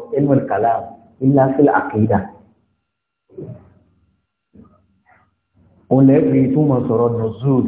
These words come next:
Ah, yanzil. Ah, nuzul.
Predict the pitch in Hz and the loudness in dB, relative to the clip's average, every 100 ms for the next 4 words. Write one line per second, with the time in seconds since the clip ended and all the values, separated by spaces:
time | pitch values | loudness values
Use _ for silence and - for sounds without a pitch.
0 | - 120 120 117 - - _ _ _ _ | -8 -6 -6 -6 -10 -16 _ _ _ _
1 | _ 120 147 160 147 196 214 - - 220 | _ 2 4 4 4 4 4 2 0 -2
2 | - - - - - _ _ _ _ _ | -4 -8 -12 -18 -20 _ _ _ _ _
3 | _ _ _ _ _ _ _ _ _ _ | _ _ _ _ _ _ _ _ _ _
4 | _ _ _ - - 127 127 139 139 175 | _ _ _ -14 0 2 4 4 4 4
5 | 220 | 4